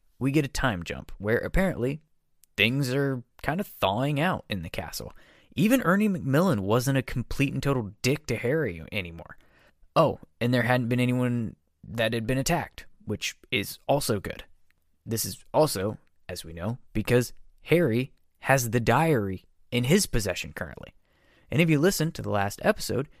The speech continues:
you heard my theory that Tom Riddle doesn't want to use Harry to release the basilisk anyway. The attacks would have been done for good. Until, of course, Harry's dorm got tossed, and someone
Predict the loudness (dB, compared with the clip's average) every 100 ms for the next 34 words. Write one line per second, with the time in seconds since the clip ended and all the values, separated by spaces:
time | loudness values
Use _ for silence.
0 | _ 2 4 4 2 2 0 0 0 0
1 | 0 -4 _ -4 -2 -2 -6 _ _ _
2 | _ -10 -6 -2 0 0 2 2 2 -4
3 | -4 -2 0 0 -2 -4 -10 -16 _ _
4 | -8 -8 -12 _ _ _ _ _ _ -2
5 | 0 0 -2 -6 -6 -4 -4 -6 -8 -10
6 | -10 -8 -8 -10 _ _ _ _ _ _
7 | _ -2 2 2 0 -4 -2 2 4 2
8 | 2 2 2 0 2 4 4 2 -4 _
9 | _ _ _ _ -6 -2 6 8 6 4
10 | -2 -2 -6 -14 _ _ _ _ _ 0
11 | 2 6 4 2 -6 -6 -6 -6 -6 -4
12 | -6 -6 -12 -14 -20 _ -10 -2 -2 -2
13 | -10 -20 -6 0 2 2 0